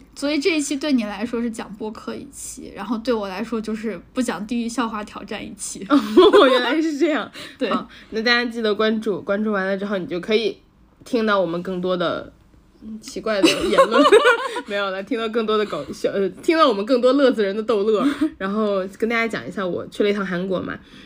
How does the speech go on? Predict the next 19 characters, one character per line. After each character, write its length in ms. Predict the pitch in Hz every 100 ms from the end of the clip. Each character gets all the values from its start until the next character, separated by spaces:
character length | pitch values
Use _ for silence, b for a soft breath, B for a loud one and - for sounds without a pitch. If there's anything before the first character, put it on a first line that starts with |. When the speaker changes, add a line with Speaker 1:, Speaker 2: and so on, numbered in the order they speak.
| B -
Speaker 2:
然 120 | 202
后 80 | 214
我 100 | 196
去 140 | 262
了 40 |
两 160 | 214 143
个 80 | 214
城 220 | 208 175
市， 140 | 175
一 60 | 196
个 100 | 208
是 40 |
首 220 | 208 202 202
尔， 160 | 220
一 40 | 185
个 60 |
是 120 | 202
釜 180 | 208 151
山。 260 | 165 185